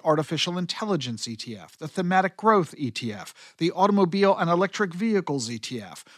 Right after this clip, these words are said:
the U S infrastructure development E T F, the clean tech E T F, the lithium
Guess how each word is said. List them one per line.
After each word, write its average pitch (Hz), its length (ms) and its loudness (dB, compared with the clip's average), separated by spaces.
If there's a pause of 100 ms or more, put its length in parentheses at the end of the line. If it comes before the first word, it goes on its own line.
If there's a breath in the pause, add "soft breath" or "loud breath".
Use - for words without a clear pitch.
(120 soft breath)
the 160 80 -2
U 196 180 6
S 190 140 4
infrastructure 208 600 0
development 196 540 2
E 127 80 0
T 117 220 -4
F, 95 220 -14
the 165 80 -12
clean 220 340 2
tech - 340 2
E 143 140 2
T 123 220 -2
F, - 480 -14
the 185 80 2
lithium 196 520 6